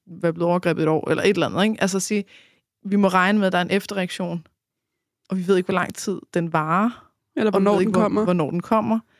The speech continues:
Speaker 1: Men hvis man nu kan lave nogle rammer til den, så kan den måske komme lidt mere kontrolleret,
Speaker 2: Mm.
Speaker 1: hvor man ikke bliver forskrækket.
Speaker 2: Det giver rigtig, rigtig god mening for mig. Fordi det, altså, jeg tænker, uanset om den er velkommen eller ej, så skal den jo nok komme alligevel.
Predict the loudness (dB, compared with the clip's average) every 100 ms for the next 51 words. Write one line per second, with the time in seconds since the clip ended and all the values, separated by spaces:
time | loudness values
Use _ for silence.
0 | _ _ _ 0 0 2 0 0 -2 0
1 | -2 -4 -6 -2 0 2 0 -4 -6 -4
2 | 0 2 2 2 0 -4 -4 -10 _ _
3 | _ _ _ _ _ -8 -4 -2 -2 -2
4 | -4 -4 -6 -2 0 0 -2 -2 -2 -2
5 | -8 -4 -2 0 0 -2 -6 _ _ -2
6 | -2 -4 _ _ -2 2 2 0 -4 -4
7 | -6 -4 -8 -8 -14 _ _ -4 0 0
8 | 2 -2 -2 -2 -2 -4 -2 0 0 0
9 | 0 0 0 0 _ _ _ _ _ _
10 | _ _ 0 0 0 0 2 2 2 0
11 | 2 4 4 4 2 2 2 2 2 2
12 | 0 0 0 -2 -2 -2 -2 -4 -6 -2
13 | 0 0 0 0 0 0 -4 _ -6 -2
14 | 0 0 -2